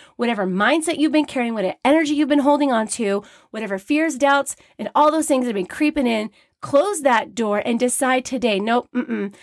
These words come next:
I'm not gonna be like the ninety-seven percent of the people out there who are giving up on themselves. I'm gonna, I'm gonna, I'm gonna go for it instead. And I'm gonna do that with, with this." So it, it's, it's really simple. And it comes down to three things. I call this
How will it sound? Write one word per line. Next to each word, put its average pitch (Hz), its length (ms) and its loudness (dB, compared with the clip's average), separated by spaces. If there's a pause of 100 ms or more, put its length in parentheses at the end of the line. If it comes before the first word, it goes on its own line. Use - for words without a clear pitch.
(200)
I'm 269 160 4
not 277 180 4
gonna 277 140 2
be 247 100 2
like 214 160 2
the 208 80 -4
ninety-seven 202 400 -2
percent 202 240 -4
of 196 60 0
the 196 60 -4
people 208 300 -2
out 196 160 4
there 226 120 -2
who 226 100 -4
are 202 80 -2
giving 226 300 0
up 202 100 -2
on 202 140 0
themselves. 202 360 0
I'm 240 160 2
gonna, 226 260 0 (380)
I'm 294 140 4
gonna, 247 240 0 (240)
I'm 285 140 2
gonna 269 100 2
go 233 340 0
for 196 300 0
it 196 100 2
instead. 214 760 0 (1300)
And 254 80 6
I'm 254 80 4
gonna 233 120 2
do 277 200 4
that 233 220 2
with, 214 260 -6
with 214 220 -8
this." - 480 -4
So 262 320 2 (500)
it, 269 260 0
it's, 269 280 -2
it's - 180 0
really 320 180 2
simple. 202 480 -2
And 247 120 2
it - 80 -4
comes 262 260 -2
down 220 160 0
to 220 120 -8
three 226 200 -6
things. 190 380 -2
I 240 140 4
call 294 280 2
this 247 320 2